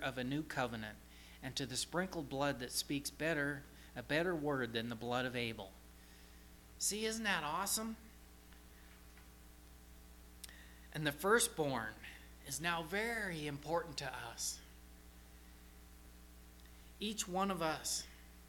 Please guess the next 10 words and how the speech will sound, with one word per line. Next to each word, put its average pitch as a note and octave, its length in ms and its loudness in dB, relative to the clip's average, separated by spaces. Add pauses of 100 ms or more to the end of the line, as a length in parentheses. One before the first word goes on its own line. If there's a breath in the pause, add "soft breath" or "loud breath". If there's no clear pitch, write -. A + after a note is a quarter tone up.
(1160)
if - 160 -10
we A3 160 0
believe G3 560 0 (600)
and C#3 140 -4
we G3+ 140 2
accept F#3+ 420 -2
Jesus D#3 480 2
as E3 280 0
our D#3 140 0
Savior, C#3+ 600 0